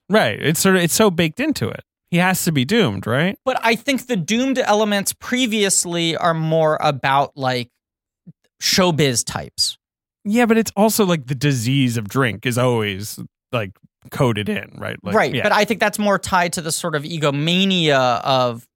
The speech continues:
Speaker 2: performers and movie stars and, and
Speaker 1: Well
Speaker 2: rock stars, whereas this, the drinking is tied to sort of his family tragedy and his wounds
Speaker 1: I,
Speaker 2: and all of that.
Speaker 1: I don't think it's just that, though, which is why I love,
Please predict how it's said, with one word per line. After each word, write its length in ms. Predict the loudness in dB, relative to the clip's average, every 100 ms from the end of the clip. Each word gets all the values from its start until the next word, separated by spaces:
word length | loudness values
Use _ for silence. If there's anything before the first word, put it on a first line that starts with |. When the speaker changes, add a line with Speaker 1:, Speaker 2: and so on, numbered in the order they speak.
| _
Speaker 2:
performers 540 | -8 -4 -2 -2 -2 -2
and 100 | -2
movie 300 | -2 -4 -6
stars 520 | -2 0 0 -2 -6
and, 320 | -8 -8 -8 -6
and 140 | -2
Speaker 1:
Well 160 | 2 2
Speaker 2:
rock 120 | 2
stars, 300 | -2 -2 -2
whereas 360 | -2 -2 -4
this, 360 | -2 0 2 -2
the 120 | -4
drinking 360 | -4 -4 -4 -6
is 100 | -6
tied 320 | -2 -2 -4
to 340 | -6 -6 -6 -6
sort 220 | -4 -4
of 100 | -6 _ _ -8
his 160 | -6 -4
family 680 | -2 0 0 0 -2 -6 -10
tragedy 420 | -6 -4 -2 -4 -4
and 80 | -4
his 120 | -4
wounds 180 | -2 2
Speaker 1:
I, 180 | 2 0
Speaker 2:
and 100 | -4
all 140 | -6
of 60 | -2
that. 60 |
Speaker 1:
I 100 | 2
don't 120 | 4 4
think 100 | 4
it's 140 | 2
just 180 | 0 0
that, 200 | -2 -4
though, 200 | -4 -2 0
which 120 | 0
is 80 | 0
why 140 | 2
I 40 | 2
love, 200 | -2